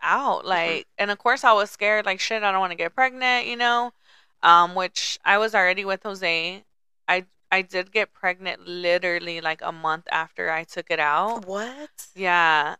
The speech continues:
Speaker 2: Okay. So I have a question.
Speaker 1: Mm-hmm.
Speaker 2: Now that you, like, if you think back, I know it's kind of, it's been a while, but if you think back, do you remember any other side effects be-, besides the painful cramps or the painful periods?
Speaker 1: Um, no, it was heavy periods all the time too.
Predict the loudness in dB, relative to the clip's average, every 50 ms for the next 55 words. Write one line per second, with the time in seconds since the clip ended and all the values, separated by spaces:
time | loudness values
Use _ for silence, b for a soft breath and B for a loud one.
0 | -6 -8 -4 -4 -6 -8 -8 _ _ _ _ _ -4 -4 -2 -2 -2 -2 0 0
1 | -2 -2 -4 -8 -8 -8 -12 -14 _ _ -14 -12 -12 -12 -12 -14 -18 _ -12 -6
2 | 0 2 2 2 2 -2 -4 -6 -10 -12 _ _ _ _ -8 -8 -8 _ _ _
3 | _ _ _ _ -10 -10 -10 -10 -12 _ -12 -14 -12 _ 0 2 4 4 4 0
4 | -4 -8 -6 -2 0 0 -2 -2 -4 -6 -6 -4 -2 -4 -6 -6 -10 -18 _ -8
5 | -6 -6 -2 2 4 4 4 4 2 -2 -4 -4 -4 -8 -12 -14 -16 -12 -10 -10
6 | -10 -10 _ -6 -4 -4 -4 -4 _ _ _ _ _ _ _ _ _ _ _ _
7 | _ -8 -6 -6 -4 -4 -2 -2 -2 -2 -2 -2 -2 -2 -2 -2 -4 -4 -4 -8
8 | -8 -8 -8 -8 -8 -6 -4 -4 -4 -4 -6 -8 -4 -2 -2 -2 -2 -4 -8 -10
9 | -10 -8 -10 -12 -12 -12 _ _ _ _ _ _ -12 -12 -12 -12 -14 -16 -18 -12
10 | -4 -2 -2 -2 -2 -4 -8 -14 -14 -14 -16 _ -14 -14 -14 -14 _ -10 -8 -6
11 | -6 -8 _ _ -2 -2 -2 -2 -2 -6 -12 -16 -16 -16 -18 _ _ _ _ _
12 | _ _ _ -4 -4 -4 -4 -8 -8 -8 -8 -8 -8 -10 -12 -10 -8 -6 -6 -4
13 | -4 -4 -6 -6 -4 0 2 2 4 4 4 2 0 -2 -4 -2 0 2 4 4
14 | 4 4 4 6 4 4 4 0 -2 -2 -2 -2 -2 -8 -8 -6 -4 -2 -2 0
15 | -2 -2 -4 -6 -4 -4 -4 -4 -4 -8 -10 -10 -10 -10 -10 -12 -16 -18 -18 -16
16 | -14 -12 -12 -12 -12 -14 -16